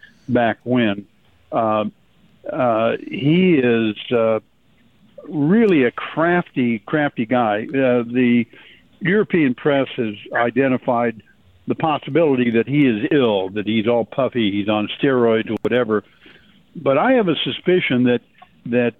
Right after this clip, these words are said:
uh, uh, his portrayal as being,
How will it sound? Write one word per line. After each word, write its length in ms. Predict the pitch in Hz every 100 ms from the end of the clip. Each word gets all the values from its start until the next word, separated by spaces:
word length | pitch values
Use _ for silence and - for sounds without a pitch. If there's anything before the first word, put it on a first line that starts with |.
| -
uh, 720 | 131 120 117 110 _ _ - 233
uh, 440 | 120 117 113 113 - _ _ _ -
his 480 | 156 151 139 123 110 - 370 _ _ _ _ -
portrayal 640 | 156 135 - 180 165 139
as 180 | 127 120
being, 480 | 113 135 131 123